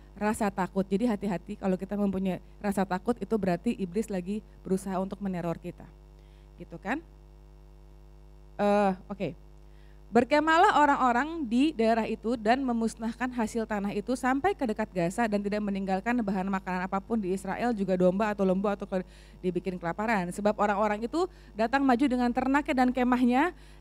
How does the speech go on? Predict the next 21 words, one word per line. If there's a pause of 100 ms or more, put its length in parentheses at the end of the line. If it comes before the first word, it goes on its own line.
dan
datangnya
itu
berbanyak-banyak
seperti
belalang. (160)
Eh, (1000)
invasi
mereka
ya. (160)
Jadi
pertama
kali
dibikin
takut
dulu, (400)
habis
itu (100)
dibikin
habis
semuanya,